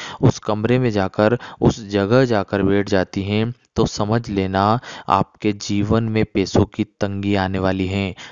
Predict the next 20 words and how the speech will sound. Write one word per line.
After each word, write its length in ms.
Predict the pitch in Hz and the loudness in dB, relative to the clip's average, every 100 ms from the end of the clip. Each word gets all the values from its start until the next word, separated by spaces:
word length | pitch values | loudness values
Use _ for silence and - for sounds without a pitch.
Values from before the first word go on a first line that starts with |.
| - | -14
धन 240 | 98 104 110 - | -2 0 0 -2
की 160 | 113 101 | -2 -2
हानि 500 | - - 104 107 127 | -8 -4 0 2 2
होने 320 | 113 104 101 | 4 2 4
वाली 280 | 98 95 98 | 2 2 0
है, 260 | 104 101 - - - | 2 0 -2 -10 -4
आपके 380 | 92 98 - - | 2 2 2 -2
ऊपर 240 | 101 - 101 | 0 0 -2
कर्ज 480 | - - 101 104 | -4 -2 -2 2
चढ़ने 380 | 101 - 87 85 | 0 0 -4 -6
वाला 220 | 82 85 | -6 -8
है। 120 | 85 - - - - | -12 -14 -20 -20 -2
मित्रों, 260 | 120 113 139 | 2 4 4
अगर 140 | 139 | 4
बिल्ली 420 | 120 107 110 120 139 - - 107 | 2 0 0 -2 -4 -12 -2 0
आपके 340 | 104 - 104 | 0 0 -4
घर 220 | 101 107 | 0 0
में 100 | 107 | 0
आती 260 | 87 - 90 | -2 -4 -8
है 220 | 95 | -10